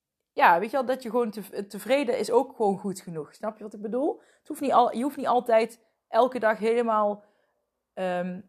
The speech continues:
high vibes te zijn van wat je doet. Het is gewoon, het gaat erom dat je er iets uit kan halen, dat je erin kan groeien, dat je er plezier in hebt. En dat je er,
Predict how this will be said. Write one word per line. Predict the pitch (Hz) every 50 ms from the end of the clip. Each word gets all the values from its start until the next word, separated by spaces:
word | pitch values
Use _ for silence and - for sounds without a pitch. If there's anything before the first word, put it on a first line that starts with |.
| _ _ _
high | - 175 190 185 214 220 226 226
vibes | 226 240 233 -
te | - 208
zijn | 196 214 202 208 208 202 202 190
van | - 208 214 214 214 208 214
wat | 202 196 196 -
je | 202
doet. | 175 262 294 247 - 269
Het | - 190 -
is | 220 214 220 -
gewoon, | 214 208 202 202 202 196 202 - _ _ _ -
het | - 190 -
gaat | - 220 214 220 220
erom | 196 208 214 208
dat | 202 202 202
je | - 202
er | 196 196
iets | - 202 - -
uit | - - 254 269 -
kan | 240 220
halen, | 214 202 190 190 185 190 185
dat | 185 190 190
je | - 185
erin | 202 214 208
kan | - 214 202 180
groeien, | - - 196 254 269 254 214 190 180 180
dat | 196 208 -
je | 214 196
er | 202 196
plezier | - 185 185 - - 254 277 269
in | 247 214
hebt. | 196 175 180 -
En | - 196
dat | 202 202 202 -
je | 196
er, | 196 190 196 196